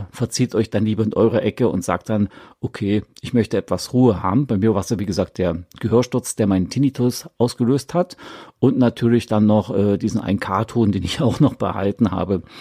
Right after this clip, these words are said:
Ja, beim Tinnitus ist ja eh so, ihr habt ja den, den ga-, eh den ganzen Tag, die meisten von euch,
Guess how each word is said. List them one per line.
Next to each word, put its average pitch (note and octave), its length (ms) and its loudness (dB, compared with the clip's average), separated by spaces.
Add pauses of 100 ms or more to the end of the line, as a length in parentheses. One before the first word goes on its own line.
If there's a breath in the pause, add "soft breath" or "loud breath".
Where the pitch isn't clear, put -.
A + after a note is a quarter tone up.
(600 loud breath)
Ja, A#2 100 0
beim C3+ 160 2
Tinnitus D#3+ 760 -2
ist C3 180 -4
ja C3+ 100 0
eh C#3 240 -2
so, D3+ 300 2
ihr A2 200 0
habt - 140 -4
ja B2+ 80 0
den, B2 400 2
den A#2 100 0
ga-, G2 220 -2
eh A#2 340 2
den A2 220 -6
ganzen A#2 280 0
Tag, A#2 260 -4
die A2+ 300 0
meisten A#2+ 520 0
von B2 280 0
euch, A#2 840 0